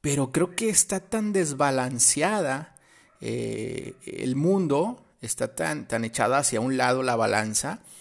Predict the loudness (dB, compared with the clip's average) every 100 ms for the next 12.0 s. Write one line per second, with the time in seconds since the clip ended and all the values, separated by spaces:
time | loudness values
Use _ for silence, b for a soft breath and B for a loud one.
0 | B B _ -12 -2 0 0 -2 -2 -2
1 | -2 -2 -2 0 0 2 0 -2 -4 -4
2 | -4 -2 -2 -2 -4 -4 -4 -4 -4 -4
3 | -4 -6 -6 -4 -2 0 -2 -2 -2 0
4 | 2 2 0 -2 -2 -2 B B B -2
5 | 0 0 0 -4 -6 -4 -2 -2 -2 -4
6 | -2 -2 0 2 6 6 6 2 2 -2
7 | -14 B B -6 0 0 0 0 0 0
8 | -4 -6 B B -2 0 0 -2 -6 -10
9 | -10 0 6 6 4 _ _ -20 -14 -4
10 | -2 0 4 4 4 B B -6 -2 0
11 | 0 0 0 0 0 -2 -2 -2 -6